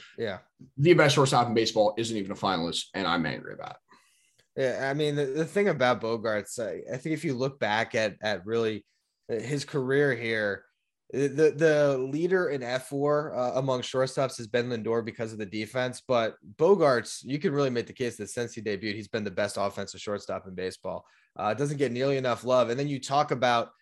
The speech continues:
Speaker 1: this All-Star voting, and I always like to see the All-Star game kind of represent the stories of the season. This Red Sox team had a terrible start, and, and thanks to guys like Devers and Bogaerts in this offense, they've got back into this division.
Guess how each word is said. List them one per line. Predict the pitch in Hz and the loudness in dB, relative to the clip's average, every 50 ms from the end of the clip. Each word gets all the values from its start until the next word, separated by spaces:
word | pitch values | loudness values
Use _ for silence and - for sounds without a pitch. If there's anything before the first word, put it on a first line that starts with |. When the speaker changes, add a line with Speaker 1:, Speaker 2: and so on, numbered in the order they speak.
| _ _ - | _ _ -14
Speaker 1:
this | 123 123 143 143 127 120 | -4 0 0 0 0 0
All-Star | 123 131 143 151 143 - - 143 131 127 | 0 2 2 2 2 2 2 2 2 2
voting, | 120 139 160 170 165 147 135 | 2 2 0 2 0 0 -2
and | 131 131 | -2 -6
I | 123 127 131 143 | -6 -4 -2 0
always | 151 160 170 156 139 | 2 2 2 2 2
like | 143 139 | 0 0
to | 123 | 0
see | 110 - 139 131 | -2 -4 -4 -2
the | 120 120 | -2 -2
All-Star | 110 113 123 131 131 - - - 127 120 | 0 2 2 2 0 -2 -2 -2 -2 -2
game | 113 117 123 120 117 113 | -2 -2 -4 -4 -4 -6
kind | 110 - 131 123 | -6 -6 -6 -4
of | 117 117 | -2 0
represent | 117 113 113 - 113 104 - 120 117 110 | 0 0 0 -2 -6 -4 -4 -6 -6 -6
the | 113 104 | -8 -10
stories | - - - 120 117 113 117 117 113 104 110 | -8 -6 -2 0 0 2 2 0 -2 -2 -4
of | 107 104 | -4 -4
the | 101 98 | -4 -8
season. | - - 120 127 139 135 113 104 87 85 _ - - - _ _ _ _ _ _ - | -8 -6 -4 -2 -2 -2 -4 -6 -10 -10 _ -20 -20 -20 _ _ _ _ _ _ 0
This | 185 220 - - | 2 2 2 2
Red | 139 160 180 196 180 | 2 2 2 2 2
Sox | - 185 165 147 143 - - | 2 4 4 4 2 0 -4
team | - 160 156 156 135 117 | -6 -4 -2 -2 -2 -2
had | 117 127 117 | 0 -2 -2
a | 107 | -2
terrible | - - 139 143 170 180 156 143 | -2 -2 0 2 2 2 0 -2
start, | 120 - - 151 151 135 110 107 110 107 - | -6 -4 0 2 2 4 4 2 0 -4 -6
and, | 123 127 123 | -6 -6 -4
and | - 131 131 123 | -2 -4 -2 -2
thanks | 131 143 143 139 | -2 -4 -4 -4
to | - 135 | -6 -4
guys | 110 123 127 131 131 110 | -2 0 0 0 0 0
like | 120 117 110 107 - | -2 -2 -2 -2 0
Devers | 120 123 127 120 123 120 113 113 | 2 2 2 2 0 -4 -4 -6
and | 113 101 | -10 -6
Bogaerts | 117 117 120 120 120 113 110 107 - | -4 -2 -2 0 0 0 -2 -2 -6
in | 107 | -10
this | 107 104 - | -10 -8 -6
offense, | - 117 135 143 139 - 120 113 107 104 - _ _ _ _ _ _ - | -2 0 0 0 0 -2 -4 -4 -4 -6 -10 _ _ _ _ _ _ -4
they've | 135 131 123 | -4 -2 0
got | - 147 139 147 143 - | 0 2 2 2 2 0
back | - 123 147 165 - | -2 0 0 0 0
into | - 165 147 - 160 | -4 -6 -4 -4 -4
this | 143 143 131 - | -4 -4 -4 -4
division. | - 110 113 147 170 160 127 120 113 113 110 | -6 -2 0 0 0 0 0 -4 -4 -4 -8